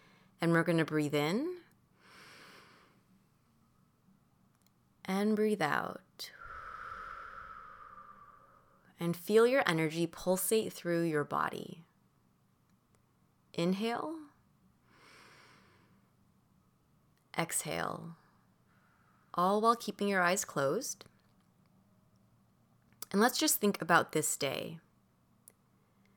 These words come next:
This day during which you've inhaled and exhaled thousands of times already. This day where many of those breaths were taken for granted. We just expected them to come.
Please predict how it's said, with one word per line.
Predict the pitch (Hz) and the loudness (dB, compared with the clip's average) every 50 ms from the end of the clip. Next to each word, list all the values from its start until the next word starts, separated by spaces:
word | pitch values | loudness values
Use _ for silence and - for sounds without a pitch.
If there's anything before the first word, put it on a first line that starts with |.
| _ _ _ _ _ | _ _ _ _ _
This | 180 202 247 247 - - | 4 6 6 6 6 4
day | - 220 208 220 247 233 | 6 6 6 6 6 6
during | 185 185 180 175 175 170 | 6 6 6 6 6 6
which | 165 165 - - 160 | 2 2 2 0 0
you've | 156 151 - - | 0 0 0 0
inhaled | 165 175 196 190 185 185 170 165 165 170 165 160 - - - _ - | 0 2 2 2 2 0 2 2 2 0 0 -2 -6 -10 -12 _ -4
and | 156 156 - | -4 -2 -2
exhaled | - 151 - - - 165 156 151 151 151 - - - - - | -2 -4 -4 -4 -4 -2 -2 -2 -2 -4 -6 -12 -20 -20 -4
thousands | - - 180 180 185 180 180 196 185 180 175 - | 2 4 6 6 6 4 4 2 2 2 2 0
of | 160 - | -2 -4
times | - - 147 147 143 143 143 - | -4 -4 -4 -2 -2 -2 -2 -4
already. | - 143 143 143 135 117 - 156 - - 151 160 - _ _ _ _ _ _ _ _ _ _ _ _ _ _ _ _ _ _ _ _ _ _ _ _ _ _ _ _ - - - | -4 -4 -4 -4 -4 -4 -6 -8 -8 -10 -12 -14 -16 _ _ _ _ _ _ _ _ _ _ _ _ _ _ _ _ _ _ _ _ _ _ _ _ _ _ _ _ -20 -16 -6
This | 160 156 185 208 208 - | 0 2 4 4 4 4
day | - 185 160 151 151 170 220 233 - - - - - - - - - - - | 4 4 6 6 4 2 0 -4 -6 -12 -20 -20 -20 -20 -20 -20 -20 -6 2
where | - 175 175 | 4 6 8
many | 180 175 185 208 220 | 8 8 8 6 6
of | 226 214 | 6 6
those | 247 254 220 185 | 6 4 4 2
breaths | - - 165 151 160 - - - - 170 165 | 2 2 4 4 4 2 0 -2 -4 -2 -2
were | 165 | -2
taken | 165 - 170 151 - 165 151 | -2 -2 -4 -4 -4 -4 -2
for | - 156 | -2 -2
granted. | 156 - 143 120 107 - - - - - - - 165 - - - - - - - - - - | -2 -2 -2 -2 -2 -4 -6 -8 -8 -8 -10 -12 -14 -16 -18 -20 -20 -20 -20 -20 -20 -6 -4
We | 180 175 | 0 2
just | 196 196 - - | 2 2 2 0
expected | 196 - - - 185 185 - 185 170 | -2 -2 0 0 0 0 -2 -2 -2
them | 147 143 139 | -2 -2 -4
to | - - | -4 -8
come. | - - 139 139 - - - - | -8 -6 -4 -4 -4 -6 -8 -10